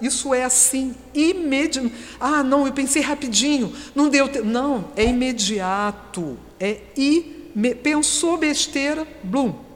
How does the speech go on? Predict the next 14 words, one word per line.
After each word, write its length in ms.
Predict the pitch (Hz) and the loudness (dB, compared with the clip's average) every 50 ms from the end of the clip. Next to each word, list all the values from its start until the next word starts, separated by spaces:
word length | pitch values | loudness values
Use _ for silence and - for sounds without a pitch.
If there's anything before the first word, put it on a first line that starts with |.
| - - | -20 -10
gravou, 460 | 170 190 208 214 202 160 147 135 120 - - - - - - - - - - - - - | -6 -4 -4 -4 -4 -6 -8 -10 -10 -12 -16 -20 -20 -20 -20 -20 -20 -20 -20 -14 -4 -2
arquiva. 680 | 180 180 - - - 233 226 208 170 143 127 127 110 - - - - - - - - - - - - - - - - - - - - - - - - - _ - - - - - - - - - - - - - - - - - - - - - - - | -2 -2 -2 -4 -2 0 0 0 0 -4 -6 -10 -12 -14 -16 -20 -20 -20 -20 -20 -20 -20 -20 -20 -20 -20 -20 -20 -20 -20 -20 -20 -20 -20 -20 -20 -20 -20 _ -20 -20 -20 -20 -20 -20 -20 -20 -20 -20 -20 -20 -20 -20 -20 -20 -20 -20 -20 -20 -20 -10 -4
E 100 | 233 262 | 0 2
aí, 420 | 302 302 277 233 220 220 233 247 - - - - - - - - - - - | 2 2 2 2 2 0 0 -2 -4 -8 -14 -18 -20 -20 -20 -20 -20 -20 -14
já 240 | - - 277 302 339 | -4 -2 -2 0 0
era. 340 | 302 226 180 151 - 123 143 - - - - - - - - - - - | -2 -2 -4 -4 -6 -10 -12 -16 -18 -20 -20 -20 -20 -20 -20 -20 -14 -12
Se 300 | - - - - 381 427 | -8 -6 -2 0 0 0
você 720 | 381 311 285 - - - - - - 180 165 156 156 - - - - - | 2 0 0 2 4 4 4 4 2 -2 -4 -4 -6 -8 -12 -16 -10 -6
não 240 | 202 233 269 294 | -2 -2 -2 -2
cometeu 680 | - 277 - 269 240 220 214 208 214 - - 196 190 190 | -4 -4 -2 -2 0 0 0 -2 -2 -4 -2 -2 0 0
o 180 | 190 180 170 170 | 0 -2 -2 -4
mal 420 | 170 160 151 147 139 131 127 127 | -4 -4 -2 -2 -2 -2 -4 -6
fisicamente, 1120 | 120 - - - - - - 254 262 285 247 - 185 175 - - 135 147 151 - - - 220 | -8 -10 -10 -10 -6 -2 0 2 2 2 2 0 -2 -4 -6 -8 -6 -6 -6 -6 -4 -4 -2
não, 280 | 214 233 240 247 233 | 0 0 0 0 -2